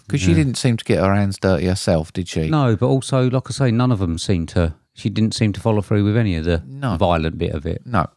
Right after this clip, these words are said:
Speaker 2: So,
Speaker 1: no,
Speaker 2: yeah.
Speaker 1: it sort of stopped short of that, I think.
Speaker 2: Hmm.
Speaker 1: I thought cast-wise, I thought it was really good.
Speaker 2: Yeah,
Speaker 1: I th-,
Speaker 2: yeah.
Speaker 1: I thought,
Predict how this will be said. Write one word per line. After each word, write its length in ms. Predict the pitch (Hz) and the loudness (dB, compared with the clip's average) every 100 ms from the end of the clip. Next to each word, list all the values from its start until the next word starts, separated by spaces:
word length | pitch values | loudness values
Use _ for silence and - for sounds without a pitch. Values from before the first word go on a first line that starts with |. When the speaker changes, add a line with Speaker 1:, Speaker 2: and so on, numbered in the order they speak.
| _ | _
Speaker 2:
So, 80 | 98 | -4
Speaker 1:
no, 280 | 92 98 98 | 0 2 2
Speaker 2:
yeah. 100 | 92 | 0
Speaker 1:
it 40 | |
sort 240 | - 110 92 | -2 -4 -4
of 40 | |
stopped 520 | - - 107 - _ | -8 -2 -2 -2 _
short 500 | - - - 107 92 | -16 -12 -2 -2 0
of 80 | 71 | -4
that, 160 | 76 76 | -4 -4
I 60 | |
think. 320 | 92 87 85 - | -6 -4 -6 -8
Speaker 2:
Hmm. 240 | 113 104 82 76 _ _ _ _ - | -14 -14 -14 -16 _ _ _ _ -4
Speaker 1:
I 80 | 120 | 0
thought 260 | 156 254 | 0 -2
cast-wise, 720 | - 139 160 131 - 85 82 80 | -2 2 2 0 -2 0 2 0
I 60 | |
thought 280 | 87 98 73 | -6 -6 -4
it 40 | |
was 120 | 76 92 | -6 -4
really 180 | 87 | -4
good. 240 | 95 120 - _ _ _ | -2 -4 -6 _ _ _
Speaker 2:
Yeah, 320 | 98 95 92 - | 2 4 4 2
Speaker 1:
I 80 | 98 | -2
th-, 120 | 90 | 2
Speaker 2:
yeah. 80 | 104 | 2
Speaker 1:
I 40 | |
thought, 340 | - 107 98 | 2 0 0